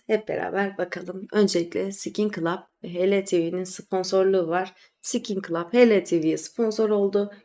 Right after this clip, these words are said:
Güzel bir etkinlik. Siz de katılıp şansınızı deneyip ödüllerinizi alabilirsiniz. Hemen şöyle geri geçelim. Bugün kasalardan başlayacağım. Aşağıya ineyim.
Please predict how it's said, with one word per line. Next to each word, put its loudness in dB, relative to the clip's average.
Güzel 4
bir 4
etkinlik. -2
Siz -4
de 2
katılıp -2
şansınızı 0
deneyip 0
ödüllerinizi 0
alabilirsiniz. 2
Hemen 4
şöyle 2
geri 0
geçelim. 0
Bugün 0
kasalardan 0
başlayacağım. -4
Aşağıya -4
ineyim. 0